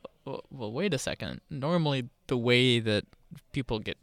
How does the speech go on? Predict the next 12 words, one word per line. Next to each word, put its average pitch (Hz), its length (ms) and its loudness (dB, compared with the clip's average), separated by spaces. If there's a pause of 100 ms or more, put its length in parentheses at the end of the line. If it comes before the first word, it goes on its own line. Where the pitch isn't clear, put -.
punished 151 500 -6
by 107 120 -6
having 101 400 -4
crazy 101 400 -6
monetary 98 480 -8
policy 104 480 -6
and 104 160 -14
printing 107 340 -10
money 107 380 -10
and 113 160 -12
whatever 113 320 -6
else, 139 420 -4